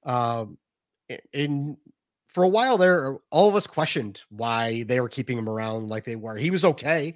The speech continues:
He's fine, but you could find, you know, you could find a million okay, fine guys out there on the free agent market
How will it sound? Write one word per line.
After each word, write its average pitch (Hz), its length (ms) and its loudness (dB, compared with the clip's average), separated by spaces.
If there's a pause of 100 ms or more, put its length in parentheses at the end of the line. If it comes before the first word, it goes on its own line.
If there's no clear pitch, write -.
(120)
He's 139 180 -4
fine, 151 520 2 (260)
but 139 80 -6
you 156 80 2
could 160 160 0
find, 147 460 6 (320)
you 131 100 -2
know, 139 80 2
you 156 140 -4
could 160 100 -8
find 156 180 2
a 151 40 4
million 151 640 6
okay, 127 440 -2
fine 123 380 -2
guys 113 480 -4 (600)
out 131 160 -4
there 123 140 0
on 117 80 -2
the 107 60 -8
free 123 200 -2
agent 120 260 -2
market 117 340 -4